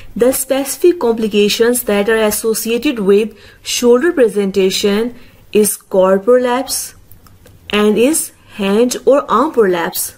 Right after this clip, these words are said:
So if this question comes here in viva or osce, first of all write these two complications. As in this presentation, head is not the presenting part. So when membranes will rupture,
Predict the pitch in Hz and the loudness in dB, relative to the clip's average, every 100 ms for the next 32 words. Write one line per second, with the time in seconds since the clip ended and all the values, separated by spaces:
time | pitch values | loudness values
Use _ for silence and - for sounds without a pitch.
0 | _ - - 294 - 294 370 - - - | _ -16 -4 -2 2 2 2 -2 -12 -4
1 | 202 302 349 - 247 247 277 269 - 262 | 2 2 0 0 0 0 -6 -4 0 0
2 | 294 269 262 247 202 190 190 233 220 202 | 0 0 2 2 2 2 2 0 2 2
3 | 196 - - 214 269 - _ _ _ _ | 2 -2 -4 -6 -6 -14 _ _ _ _
4 | _ 254 294 311 285 233 240 233 208 220 | _ -2 0 -2 0 4 4 2 0 0
5 | 180 208 233 - 285 285 196 190 185 185 | 0 -4 -4 -4 -4 -2 -2 -4 -2 0
6 | 185 196 220 - - - - - 226 247 | 0 -2 -2 -4 -8 -16 -20 -6 0 2
7 | 254 302 330 370 - 254 202 196 196 202 | 2 0 2 0 2 0 2 2 2 0
8 | 220 202 226 269 - _ - - - 220 | 0 0 0 -4 -12 _ -20 -20 -4 0
9 | 247 277 233 240 262 294 294 226 202 202 | 0 -2 -2 0 0 -2 0 2 2 0
10 | 196 311 - 190 180 180 180 - - - | -2 -6 -2 0 2 0 -4 -18 -20 -20
11 | - - - 254 214 240 311 285 214 247 | -20 -6 0 2 2 0 2 0 2 2
12 | 277 285 247 190 190 - 233 302 | 2 -2 -2 0 0 2 2 2